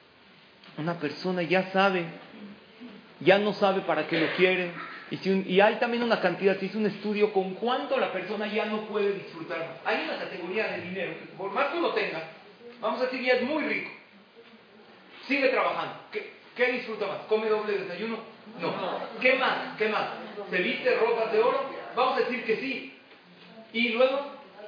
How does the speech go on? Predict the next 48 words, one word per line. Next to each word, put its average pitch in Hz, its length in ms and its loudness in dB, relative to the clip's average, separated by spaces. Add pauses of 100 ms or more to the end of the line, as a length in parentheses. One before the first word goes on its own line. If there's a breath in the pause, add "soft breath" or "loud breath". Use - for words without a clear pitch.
(580)
¿Qué 233 220 0
sigue? 269 380 -4 (360)
Para 208 220 4
sus - 100 -4
generaciones, 214 480 0
y 220 120 -2
él, 254 160 0 (420)
él 208 160 -2
se 175 120 -2
supone 240 260 -2
que 220 100 0
trabajó - 340 2
para 214 240 4
sus 254 120 -4
hijos. - 180 -6 (360)
Y 165 60 -6
los 170 200 -2
hijos 220 260 -2
no 240 160 -4
necesitan 214 380 -4
un 214 80 -6
papá 202 500 -2 (500)
que 143 80 -2
esté 170 180 -4
con 160 200 -6
ellos, 220 340 0
que - 100 -8
pase 151 240 -4
tiempo 170 240 -6
con 151 120 -4
ellos. 220 160 2
Él 233 160 6
mismo 240 300 0
no 220 140 0
necesita 220 300 -2
una 220 180 2
clase 196 260 4
de 185 100 2
Torah 170 300 0 (260 loud breath)
para 151 140 -6
llegar 175 440 0
relax, 170 440 0
tranquilizado 175 520 -4
a 175 60 0
la 160 120 -2
casa. 202 180 -6
Ustedes - 280 2
saben, 170 280 2